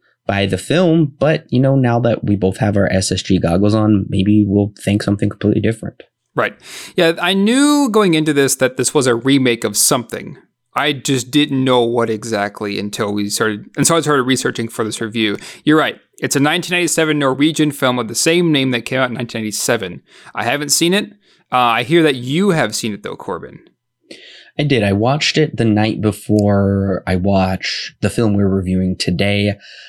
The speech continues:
Speaker 1: I really wanted to know where the story came from, where they ba-, where they got the source material from.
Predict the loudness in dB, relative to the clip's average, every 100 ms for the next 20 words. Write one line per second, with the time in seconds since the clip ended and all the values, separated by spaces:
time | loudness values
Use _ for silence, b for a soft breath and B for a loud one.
0 | B -2 2 4 2 2 2 2 2 2
1 | 4 4 2 2 2 2 4 4 2 0
2 | -4 0 0 2 2 0 -2 0 2 0
3 | 2 2 2 2 2 0 -4 -6 -4 -2
4 | 2 0 2 0 0 -2 -4 0 0 2
5 | -2 0 2 2 2 -2 -8 -6 -6 -8